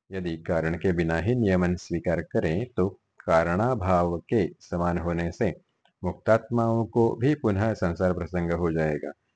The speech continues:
यदि ऐसा कहो कि प्रलय में कुछ विशेष अविभागों को प्राप्त होते हैं और कुछ नहीं होते, तो जो अविभागों को प्राप्त नहीं होते, वे प्रधान के कार्य नहीं होंगे।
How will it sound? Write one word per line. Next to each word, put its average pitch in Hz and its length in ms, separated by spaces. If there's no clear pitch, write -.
यदि 98 600
ऐसा 95 260
कहो 107 260
कि 92 440
प्रलय 98 420
में 127 240
कुछ 135 220
विशेष 120 500
अविभागों 98 1300
को - 340
प्राप्त 95 320
होते 92 320
हैं 92 300
और 90 200
कुछ 98 260
नहीं 117 260
होते, 95 500
तो 90 420
जो 98 580
अविभागों 95 640
को 131 140
प्राप्त 101 320
नहीं 92 280
होते, 90 400
वे 98 160
प्रधान 90 480
के 110 180
कार्य 95 380
नहीं 117 220
होंगे। 82 360